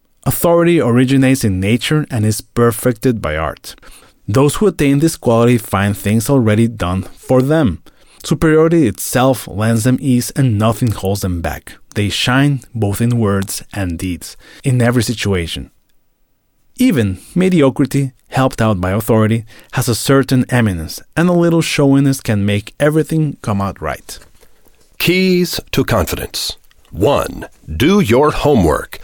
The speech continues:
Speaker 2: Know what you're talking about. Study, prepare, experiment, then experiment some more. Become an expert. Prepare true answers, not canned responses, for the questions you'll probably never be asked.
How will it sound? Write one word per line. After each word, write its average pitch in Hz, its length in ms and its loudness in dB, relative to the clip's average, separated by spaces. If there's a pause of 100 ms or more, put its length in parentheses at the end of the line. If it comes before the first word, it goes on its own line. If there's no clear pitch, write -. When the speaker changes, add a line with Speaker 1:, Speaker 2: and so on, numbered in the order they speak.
(120)
Speaker 2:
Know 240 160 4
what 226 220 2
you're - 80 2
talking 196 340 2
about. 87 320 0 (220)
Study, 87 420 -2
prepare, 98 560 0
experiment, 67 640 -4 (240)
then 101 100 2
experiment 143 760 0
some - 180 0
more. 71 380 0 (360)
Become 127 720 0
an 71 380 -2
expert. - 580 -4 (560)
Prepare 101 600 0
true 190 360 0
answers, - 580 -4 (220)
not 139 240 0
canned 185 320 2
responses, - 800 -2 (160)
for - 80 0
the 107 80 0
questions - 440 0
you'll 95 100 2
probably 92 560 -2
never 76 260 0
be 92 160 0
asked. - 480 -8